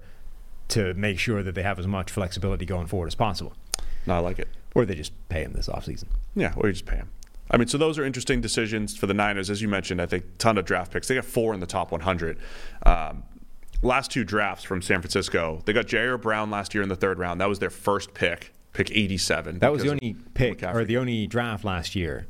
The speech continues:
Speaker 1: where all of the consensus, like, draft graders hated it. The only draft.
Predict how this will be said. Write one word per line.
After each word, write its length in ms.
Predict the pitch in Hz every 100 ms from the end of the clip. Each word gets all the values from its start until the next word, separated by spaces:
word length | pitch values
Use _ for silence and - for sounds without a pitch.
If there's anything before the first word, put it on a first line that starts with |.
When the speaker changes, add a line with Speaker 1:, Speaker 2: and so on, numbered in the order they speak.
| -
Speaker 1:
where 480 | 98 90 85 78 - -
all 240 | 110 107
of 100 | 104
the 440 | 95 92 90 80 78 -
consensus, 680 | 107 92 104 98 90 87 -
like, 340 | 87 80 - - - -
draft 340 | - 98 95 -
graders 600 | 104 101 98 104 98 - - -
hated 280 | 110 80
it. 140 | 73 - - - - - - - - -
The 120 | 110 120
only 220 | 131 120
draft. 380 | 113 87 -